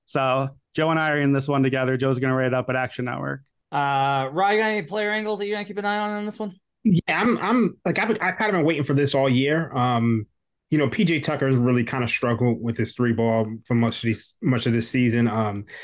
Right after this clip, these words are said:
Speaker 3: you know, he hasn't really been great. I mean, it says he's, like, he's shooting thirty-nine percent, but, you know, when you watch the game, it doesn't seem like he's, he's shooting that well. I mean, he's only taking one point nine threes per game. He's playing twenty-five minutes. I expect his minutes to go up.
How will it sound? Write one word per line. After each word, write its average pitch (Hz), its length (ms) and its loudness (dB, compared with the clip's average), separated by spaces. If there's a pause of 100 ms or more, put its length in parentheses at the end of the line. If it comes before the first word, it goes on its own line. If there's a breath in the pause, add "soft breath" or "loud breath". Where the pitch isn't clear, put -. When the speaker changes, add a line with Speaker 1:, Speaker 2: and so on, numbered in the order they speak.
(140 loud breath)
Speaker 3:
you 139 80 0
know, 139 60 0
he 139 100 2
hasn't 156 320 2
really 143 200 4
been 123 220 2
great. 123 320 2
I 139 60 0
mean, 127 260 2 (800 loud breath)
it 156 120 -2
says 202 260 2
he's, 139 200 2
like, 147 120 2
he's 160 180 2
shooting 165 220 0
thirty-nine 135 420 0
percent, - 380 -6 (100)
but, 113 520 0 (400 soft breath)
you 143 120 2
know, 127 160 2
when 131 140 4
you 131 100 4
watch 147 280 2
the 139 60 0
game, 127 240 0
it 113 40 0
doesn't 120 520 0
seem 143 460 0
like 117 160 0
he's, 117 460 2
he's 120 140 2
shooting 120 500 -2
that 120 260 -2
well. 113 160 0
I 104 80 0
mean, 113 60 2
he's 120 160 2
only 147 140 0
taking 127 260 0
one 117 160 2
point 113 220 -2
nine 113 320 -2 (240 loud breath)
threes 127 260 0
per 120 100 0
game. 113 400 2
He's 110 300 -2 (100)
playing 135 220 -2
twenty-five 117 560 -2
minutes. 120 260 0
I 120 80 0
expect 147 300 -4
his 131 160 2
minutes 135 280 2
to 117 120 -2
go 107 180 2
up. 104 220 0